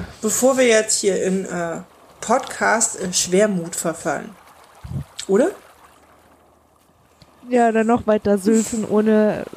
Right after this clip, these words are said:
Speaker 2: uns wirklich auf das Thema zu konzentrieren. Aber das ist ja, wir, wir sind ja reingeredet und wir reden jetzt raus.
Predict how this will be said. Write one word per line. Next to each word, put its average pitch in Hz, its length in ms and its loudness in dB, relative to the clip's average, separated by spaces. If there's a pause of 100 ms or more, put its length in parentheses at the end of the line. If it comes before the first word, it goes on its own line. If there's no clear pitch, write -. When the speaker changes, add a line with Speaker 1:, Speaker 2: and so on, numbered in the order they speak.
(100)
Speaker 2:
uns 220 280 -2
wirklich 220 320 -2
auf - 100 -2
das 233 160 0
Thema 240 340 0
zu 254 140 -8
konzentrieren. 247 880 -4 (640)
Aber 240 240 0
das 269 160 -2
ist - 160 -6
ja, 285 120 2
wir, 254 280 2
wir 233 160 -2
sind 254 180 0
ja 240 120 2
reingeredet 254 680 0
und 220 160 -4
wir 233 160 0 (840)
reden 214 260 2
jetzt 196 240 0
raus. 196 440 0